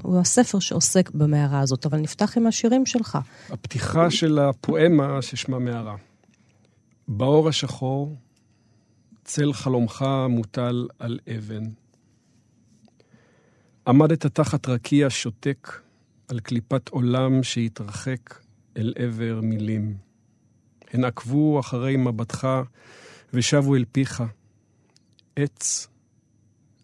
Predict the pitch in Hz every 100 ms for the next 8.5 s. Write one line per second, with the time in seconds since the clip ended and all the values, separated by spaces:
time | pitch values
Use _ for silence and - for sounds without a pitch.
0 | _ 120 120 127 131 131 123 127 _ _
1 | _ _ _ _ _ _ _ _ 110 113
2 | 113 123 123 120 - - _ _ _ _
3 | _ _ _ _ _ _ - 113 - 120
4 | 110 104 _ _ _ _ _ _ _ _
5 | _ _ _ _ _ _ - - - _
6 | _ _ 127 127 135 135 151 165 143 -
7 | 120 120 143 143 127 123 123 139 - 135
8 | 120 117 113 135